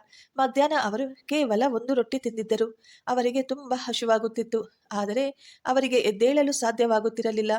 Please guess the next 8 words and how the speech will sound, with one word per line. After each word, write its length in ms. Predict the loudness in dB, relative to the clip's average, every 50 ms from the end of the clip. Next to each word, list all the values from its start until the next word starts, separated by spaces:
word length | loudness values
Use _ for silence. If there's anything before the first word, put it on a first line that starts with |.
| -4 -6 _ _ -20 -20 _ _ _
ಯಾರಾದರೂ 520 | 0 2 2 2 2 2 0 0 0 0 -2
ಅವರಿಗೆ 640 | -2 -2 -2 -2 -2 -2 -2 -4 -4 -6 -8 _ _ -6
ಊಟ 160 | -4 -2 -2 0
ತಂದು 260 | 0 -2 -2 -2 -2
ಕೊಡುತ್ತಾರೆಯೇ? 760 | -2 -2 -2 -4 -4 -2 -2 -2 0 0 0 0 -2 -2 -4 _ _ _ _ _ _ _ _ _ _ _ _
ಕೊಡುವವರಾದರೂ 760 | 2 2 4 4 4 4 4 4 2 2 0 0 0 0 2
ಯಾರಿದ್ದಾರೆ? 800 | 2 2 0 0 0 0 2 2 2 2 0 -2 -4 -10 _ _ _ -4
ಮಗ 160 | -2 0 2